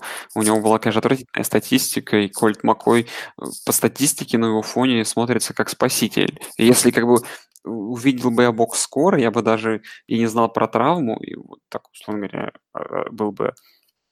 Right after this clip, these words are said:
где-то как-то абстрагирован от происходящего. Я подумал, что просто его посадили на банку з-, за свой супер потрясающий перформанс, который очень похож на те самые вот игры, которые шесть девять, из клуба шестьдесят, шестьдесят девять.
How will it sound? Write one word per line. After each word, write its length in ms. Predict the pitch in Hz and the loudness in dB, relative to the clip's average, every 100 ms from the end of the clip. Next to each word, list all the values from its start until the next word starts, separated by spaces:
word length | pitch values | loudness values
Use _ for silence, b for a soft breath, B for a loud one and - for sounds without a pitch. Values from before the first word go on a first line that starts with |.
| _ _ _ _ | _ _ _ _
где-то 400 | 117 123 107 - | -4 2 2 0
как-то 400 | - - - - - | -6 -8 -10 -14 -6
абстрагирован 840 | 117 - - 117 113 110 101 101 | -6 -2 0 2 4 4 4 2
от 80 | 98 | 0
происходящего. 560 | 107 - 104 113 - 110 | -4 -4 0 0 0 0
Я 60 | |
подумал, 280 | - 113 113 | 2 0 0
что 120 | - - | -2 -4
просто 260 | 117 - | -2 0
его 60 | 110 | 0
посадили 380 | - 113 107 110 | -2 -6 -4 -2
на 100 | 107 | 0
банку 400 | 110 107 - - 123 | 2 2 0 -14 -18
з-, 340 | 131 - 113 | -14 -8 -4
за 100 | 104 | -2
свой 180 | - 110 | -2 -6
супер 300 | - - - | -6 -8 -6
потрясающий 460 | - 107 107 110 - | -2 0 0 -2 -2
перформанс, 600 | 107 - 123 123 107 - b b b b b b b | -4 0 0 0 -6 -14 b b b b b b b
который 340 | 113 - 113 110 | -4 2 2 2
очень 140 | - | 0
похож 340 | 110 - 117 110 | -2 2 2 2
на 120 | 107 | 0
те 120 | 117 | 0
самые 340 | - 110 104 107 | 0 0 0 0
вот 140 | - | -2
игры, 320 | 107 104 107 - b b b b _ - | -2 0 -2 -2 b b b b _ -8
которые 360 | - 117 110 101 _ - | -4 -2 -2 -4 _ -6
шесть 280 | - 107 104 | -2 -2 0
девять, 340 | 98 98 - _ - | 0 0 -10 _ -10
из 140 | - | -6
клуба 260 | - 117 - | 0 0 0
шестьдесят, 360 | - 110 - - | 0 0 2 2
шестьдесят 240 | - 104 | 2 0
девять. 420 | 127 - - - | -2 -6 -8 -14